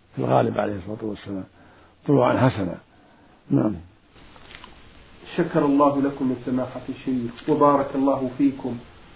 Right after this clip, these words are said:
Speaker 2: وفي علمكم، ونفع بكم المسلمين.
Speaker 1: وإياكم والمسلمين.
Speaker 2: أيها الإخوة الأحباب، أيها الإخوة المستمعون الكرام، أجاب على أسئلتكم الشيخ عبد العزيز بن عبد الله بن باز، المفتي العام للمملكة العربية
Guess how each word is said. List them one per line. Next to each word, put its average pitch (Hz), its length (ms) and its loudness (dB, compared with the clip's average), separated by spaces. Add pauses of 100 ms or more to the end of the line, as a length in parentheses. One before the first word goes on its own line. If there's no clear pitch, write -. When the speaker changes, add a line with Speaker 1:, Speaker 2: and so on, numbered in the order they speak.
Speaker 2:
وفي 135 280 -2
علمكم، 127 720 -2
ونفع 127 340 -2
بكم 123 320 -2
المسلمين. 131 560 8
Speaker 1:
وإياكم 117 400 4
والمسلمين. 117 600 -2 (340)
Speaker 2:
أيها 143 260 6
الإخوة 151 460 2
الأحباب، 143 560 0 (200)
أيها 131 260 0
الإخوة 139 400 -2
المستمعون 127 680 -2
الكرام، 123 440 -2 (500)
أجاب 135 360 -2
على 127 460 -2
أسئلتكم 131 840 -8 (640)
الشيخ 143 360 -4
عبد 120 160 -14
العزيز 127 480 0 (480)
بن 131 180 0
عبد 120 280 0
الله 117 260 2 (160)
بن 127 120 2
باز، 127 320 6 (500)
المفتي 135 480 0
العام 131 400 0
للمملكة 117 720 -6
العربية 131 560 0